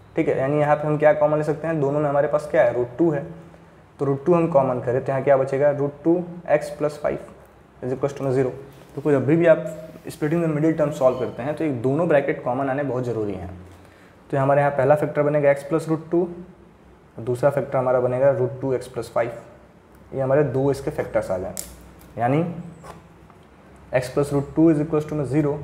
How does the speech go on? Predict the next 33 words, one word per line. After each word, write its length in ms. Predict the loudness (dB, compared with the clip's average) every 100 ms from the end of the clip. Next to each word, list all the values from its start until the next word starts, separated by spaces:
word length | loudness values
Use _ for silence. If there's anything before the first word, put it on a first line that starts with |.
| -4
तो 60 | -4
x 120 | -4
equal 200 | -4 -4
to 80 | -2
क्या 120 | -2
मिलेगा 260 | 0 0 0
हमें? 220 | -2 -2
minus 360 | -2 -2 -4
root 220 | -6 -6 -4
two, 120 | -6 -6 -16 -20 -6 0
और 360 | 2 0 -4 -14 -20 -20 -20 -20 -8
root 160 | -6 0
two 100 | 2 2
x 160 | 0
plus 200 | -4 -4 0
five 260 | 2 2
is 80 | 0
equals 220 | -2 -4 -6
to 40 |
में 120 | -6 -2
ज़ीरो, 300 | -2 -2 -4 -6 -10
तो 60 | -6
root 200 | -6 -4
two 80 | -4 0
x 120 | 0
आ 60 |
गया 160 | 2 2
minus 340 | 0 -4 -6 -6 -2
five, 340 | 0 -2 -4
x 180 | -8 -6
क्या 120 | -4 -2
आएगा? 180 | 0
minus 320 | -2 -4 -6